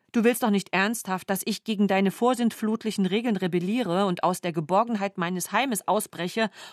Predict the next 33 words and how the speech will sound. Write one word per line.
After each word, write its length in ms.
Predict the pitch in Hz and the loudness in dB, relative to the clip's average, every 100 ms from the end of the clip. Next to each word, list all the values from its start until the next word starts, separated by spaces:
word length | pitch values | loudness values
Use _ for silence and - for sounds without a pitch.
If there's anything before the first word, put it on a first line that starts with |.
| - - | -6 0
um 180 | 262 - | 0 2
auf 180 | 220 226 | 0 0
der 140 | 214 | -2
Straße 500 | 190 - 214 226 220 | -4 -2 2 2 0
zu 140 | 220 262 | -6 -4
leben 360 | 247 247 269 - - - | -2 -2 -2 -4 -12 -2
und 160 | 233 214 | 0 0
mich 160 | 240 | 0
als 140 | 208 - | -2 -2
Prostituierte 880 | - 208 - 196 - 208 202 202 226 | -2 -2 -4 -6 -2 2 2 0 -2
zu 120 | 233 | 0
verdingen, 540 | 240 202 233 247 269 - - - - | 0 0 2 2 0 -2 -16 -20 -8
was 240 | - 175 - - | -2 -2 -4 -4
direkt 540 | 277 - 208 - - - | -4 0 -2 -4 -18 -4
in 160 | 175 180 | -2 0
Drogenabhängigkeit, 1120 | 233 240 226 - 190 196 196 - - 190 185 _ - | 2 2 0 -2 -2 -2 -4 -4 -4 -4 -4 _ -8
Kriminalität, 920 | - 220 208 196 180 190 - 208 208 - - | 0 4 4 4 0 -2 -2 -2 -2 -6 -2
Magersucht 760 | 180 196 214 185 175 196 - - - - - | 2 4 2 -2 -2 -4 -4 -20 -20 -8 0
und 220 | 185 - | 0 4
missbräuchliche 840 | 214 - - 180 185 - 196 190 | 4 2 -2 0 0 -2 -6 -4
Beziehungen 640 | 175 - - 214 202 180 | -6 -6 -2 0 2 2
zu 140 | 175 - | 0 0
ausbeuterischen 720 | 170 - 180 175 170 170 175 | 0 0 -2 -2 -4 -4 -4
Dreckskerlen, 800 | - 185 - - 170 160 165 139 | -4 -6 -6 -4 -2 0 -2 -4
die 140 | 165 165 | -6 -2
doppelt 300 | 190 202 180 | -2 -2 -2
so 80 | 110 | 0
alt 200 | 175 - | 0 -2
sind 220 | 160 - | -6 -6
wie 60 | - | -8
ich, 160 | 165 | 0
münden 380 | 185 277 277 196 | 2 2 2 2
würde, 260 | 185 170 | 2 0